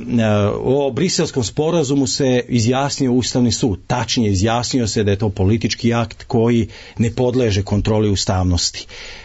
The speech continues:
E, mišljenje većinskog dela ustavnopravne nauke prisutno i na javnoj raspravi u junu dve hiljade četrnaeste godine,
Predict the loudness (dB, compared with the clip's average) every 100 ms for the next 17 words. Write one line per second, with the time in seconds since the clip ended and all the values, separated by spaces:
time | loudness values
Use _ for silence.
0 | -6 -2 0 2 2 0 0 2 2 0
1 | 0 0 0 0 -2 -2 -2 0 0 2
2 | 0 0 0 0 2 0 2 2 2 0
3 | -2 -4 -2 0 0 -2 0 2 2 2
4 | 0 -2 0 0 -2 -4 -2 2 2 2
5 | 2 2 2 0 0 -2 -2 -2 0 0
6 | 0 0 2 2 4 2